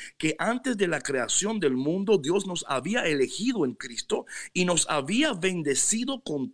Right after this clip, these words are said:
toda bendición del cielo. O sea, patrona, ¿te imaginas por un momento que las personas que estén escuchando se den cuenta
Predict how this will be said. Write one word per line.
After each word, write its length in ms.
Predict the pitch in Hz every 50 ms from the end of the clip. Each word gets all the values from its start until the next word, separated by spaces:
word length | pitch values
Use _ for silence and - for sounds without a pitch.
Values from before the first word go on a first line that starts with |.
| _
toda 380 | - 208 214 240 247 277 269 -
bendición 800 | 165 160 175 160 151 139 135 120 - - - 202 220 262 247 202
del 140 | 156 131 -
cielo. 540 | - - - - 165 208 254 262 208 147 113 - - - - - -
O 80 | - -
sea, 280 | - 262 226 196 - - - - -
patrona, 400 | - 170 160 - 254 269 247 190
¿te 140 | - - 180
imaginas 460 | 175 170 - - - 262 349 311 -
por 200 | - 185 175 196
un 160 | 240 240 220
momento 640 | 185 151 147 165 180 185 175 156 - 131 110 107 - - - - - _ -
que 320 | 175 170 160 156 - - -
las 200 | 151 147 147 -
personas 480 | 170 151 143 - 185 208 311 285 - -
que 80 | 180
estén 220 | 156 - - - 113
escuchando 760 | 110 - - 160 139 127 - - 170 160 175 175 160 131 123
se 220 | - - 139 147
den 220 | 156 185 208 208 -
cuenta 760 | - - 165 180 180 180 170 147 131 - - - 117 110